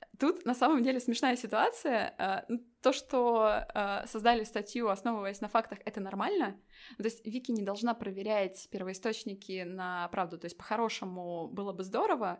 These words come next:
но есть какие-то формальные критерии, по которым ты говоришь, это хороший источник или плохой источник. А, например, опять же, из забавных особенностей,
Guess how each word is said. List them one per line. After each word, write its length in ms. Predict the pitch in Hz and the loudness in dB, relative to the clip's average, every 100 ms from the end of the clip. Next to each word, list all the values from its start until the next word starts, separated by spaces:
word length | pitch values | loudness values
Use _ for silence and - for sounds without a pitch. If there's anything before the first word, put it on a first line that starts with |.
| - - - - | -10 -20 -16 -8
но 560 | 196 208 233 226 208 - | -4 -2 -2 0 -2 -2
есть 300 | 202 220 - | 0 0 -2
какие-то 280 | - 208 | -10 -8
формальные 540 | 190 175 202 190 175 165 | -4 0 4 4 2 -8
критерии, 420 | - - - 403 | -8 -2 0 0
по 100 | - | 0
которым 340 | 190 - 254 220 | -4 -2 -2 -2
ты 100 | 190 | -4
говоришь, 460 | 190 180 - - | -2 0 -2 -4
это 140 | - 175 | -10 -4
хороший 360 | 226 427 294 | 0 0 -2
источник 400 | 262 180 - 202 | -6 -6 -8 -4
или 100 | 311 | -2
плохой 360 | 262 196 - - | -2 -6 -6 -10
источник. 460 | - - - - - - - - - - | -10 -14 -16 -18 -20 -20 -18 -18 -10 -4
А, 440 | 175 170 165 160 | -2 0 0 0
например, 480 | 190 202 226 247 233 - | -2 0 4 4 2 0
опять 240 | - 202 | 2 2
же, 120 | 185 | 0
из 80 | 175 | -4
забавных 540 | 185 190 185 175 170 196 | 0 4 4 4 -6 -4
особенностей, 840 | - 349 311 214 202 - 180 175 | -2 2 2 2 0 -2 -4 -4